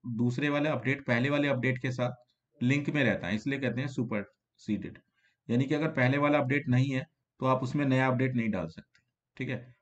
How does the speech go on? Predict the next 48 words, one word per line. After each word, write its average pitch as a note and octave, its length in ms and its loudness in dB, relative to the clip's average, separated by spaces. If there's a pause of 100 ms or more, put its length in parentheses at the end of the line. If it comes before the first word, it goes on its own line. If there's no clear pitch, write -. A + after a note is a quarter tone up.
(100)
तो C3 80 -4
वो C3 60 2
आपस B2 300 4
में C#3+ 100 2
link C3 260 2
रहते F2 260 -2
हैं, G2+ 100 -6
तो B2 100 -4
वो C#3 160 0
applicable B2+ 500 0
नहीं G2+ 140 0
होते, - 240 -12 (480)
ठीक C#3 120 -4
है। - 260 -8 (1800)
तो A2 340 -4 (140)
वो A#2 200 0
चीज़ C#3 200 2
देखने B2+ 320 2
के C3 60 0
लिए B2+ 120 0
आप B2 220 2
कर A2 100 -4
सकते A2 300 -10
हो। A2 60 -4
फिर A#2+ 180 -6
classification C3 760 -2
choose B2+ 260 -2
कर B2 80 0
सकते - 340 -10
हो। A2+ 120 -8 (580)
Classification C#3 600 0
जैसे C3 240 0
ही D3 60 0
आप D3 60 0
choose C#3 240 -2
करोगे, C#3+ 280 0
तो D3+ 100 -2
ये D3 60 0
अलग-अलग C3 440 2
हो A#2+ 100 0
जाएंगे, G#2+ 260 0
बहुत B2 240 -2
सारे C#3 200 -2 (100)
update B2+ 340 0
mix B2+ 260 2
रहते B2+ 240 4
हैं, D#3+ 180 -6 (420)
तो C3 140 0